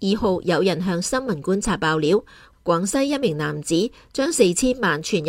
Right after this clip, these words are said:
銀行，一個鐘頭唔到，一分錢都冇晒，銀行竟然話佢哋冇關係。近期河南多地銀行出問題，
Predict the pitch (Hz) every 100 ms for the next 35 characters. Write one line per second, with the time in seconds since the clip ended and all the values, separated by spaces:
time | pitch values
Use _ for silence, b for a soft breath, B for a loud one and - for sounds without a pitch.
0 | 143 165 160 175 160 - 214 226 170 220
1 | 233 220 143 156 147 185 175 B B -
2 | 226 247 240 233 170 156 185 170 170 190
3 | 139 - B B - 175 165 180 156 151
4 | 143 208 170 156 143 147 - 160 156 151
5 | 143 170 190 214 165 - b b b b
6 | b 226 226 226 151 - b - 175 170
7 | 156 165 262 285 185 156 147 180 151 156
8 | 226 170 170 196